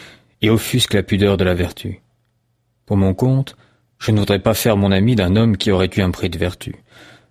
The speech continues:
Je craindrais de trouver en lui un tyran implacable. Quant aux écrivains, leur prix est dans l'estime de leurs égaux et dans la caisse des libraires. De quoi diable se mêle monsieur le ministre ? Veut-il créer l'hypocrisie pour avoir le plaisir de la récompenser ?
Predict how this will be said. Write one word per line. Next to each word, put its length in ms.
Je 100
craindrais 380
de 80
trouver 320
en 160
lui 300
un 100
tyran 400
implacable. 680
Quant 200
aux 80
écrivains, 560
leur 200
prix 200
est 60
dans 100
l'estime 380
de 80
leurs 240
égaux 300
et 140
dans 100
la 100
caisse 220
des 100
libraires. 500
De 80
quoi 300
diable 420
se 140
mêle 280
monsieur 320
le 80
ministre ? 580
Veut-il 240
créer 220
l'hypocrisie 600
pour 160
avoir 160
le 80
plaisir 360
de 60
la 100
récompenser ? 720